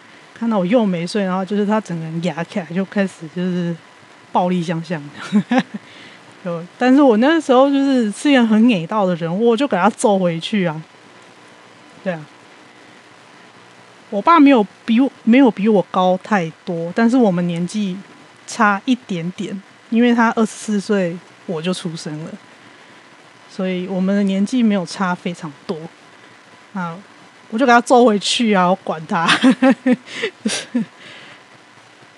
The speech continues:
所以当，那，那，那，在那个当下，恐慌症就在他们面前发作。在一，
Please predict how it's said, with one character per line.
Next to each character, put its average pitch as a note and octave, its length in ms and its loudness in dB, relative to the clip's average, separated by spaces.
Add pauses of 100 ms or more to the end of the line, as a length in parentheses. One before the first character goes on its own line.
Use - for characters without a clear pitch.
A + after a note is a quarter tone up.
(440)
所 D4 100 0
以 C#4 180 -2
当， D4 180 6
那， D#4+ 220 4 (300)
那， F#4+ 180 4
那， F4+ 220 6
在 E4+ 180 4
那 E4+ 100 6
个 C#4 100 6
当 C4 240 4
下， A3+ 320 2
恐 G#3 240 2
慌 D4 220 6
症 D4 160 4
就 C#4 100 4
在 B3+ 100 4
他 A#3+ 100 4
们 A3 120 6
面 G#3+ 200 4
前 D#3+ 180 -6
发 E3+ 220 -6
作。 - 200 -12 (460)
在 D#4+ 260 4 (160)
一， D4+ 100 2